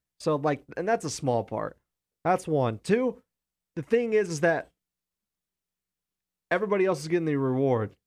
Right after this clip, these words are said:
except for the guys playing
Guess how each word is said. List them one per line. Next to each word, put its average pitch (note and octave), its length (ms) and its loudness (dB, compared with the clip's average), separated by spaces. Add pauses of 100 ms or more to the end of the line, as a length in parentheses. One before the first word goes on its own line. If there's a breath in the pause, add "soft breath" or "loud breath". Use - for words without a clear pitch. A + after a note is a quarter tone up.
(120)
except C3+ 580 -2
for A2 400 0 (640)
the C#3 60 -2
guys C3 400 0
playing A2+ 520 -4